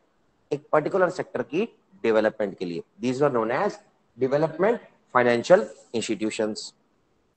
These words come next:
Most of the A I F Is, ये भी क्या है? फाइनेंशियल इंस्टीट्यूशन है ना।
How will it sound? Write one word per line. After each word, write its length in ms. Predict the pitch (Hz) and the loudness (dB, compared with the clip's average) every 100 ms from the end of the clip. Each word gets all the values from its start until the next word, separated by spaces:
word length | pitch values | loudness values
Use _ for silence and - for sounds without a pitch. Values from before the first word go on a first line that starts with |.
| _ _ _ _ _ _ _ _ _ _ _ _ _ _ _ _ _ _ _ _ _ _ _ _ _ _ _ _ _ _ _ _ _ _ _ _ _ _ | _ _ _ _ _ _ _ _ _ _ _ _ _ _ _ _ _ _ _ _ _ _ _ _ _ _ _ _ _ _ _ _ _ _ _ _ _ _
Most 420 | 139 185 247 254 | 2 6 6 6
of 140 | 247 208 | 4 2
the 100 | 247 - | 0 4
A 140 | 196 214 | 6 8
I 100 | 214 196 | 8 8
F 80 | 175 | 6
Is, 220 | 151 131 - - - _ _ | 4 2 -4 -14 -20 _ _
ये 160 | 120 165 | -6 -4
भी 120 | 208 | -2
क्या 120 | 170 | -6
है? 80 | 123 | -8
फाइनेंशियल 420 | - 147 165 214 | -8 -6 -6 -4
इंस्टीट्यूशन 380 | 196 185 196 190 | -4 -4 -4 0
है 80 | 180 | 2
ना। 120 | 214 | 0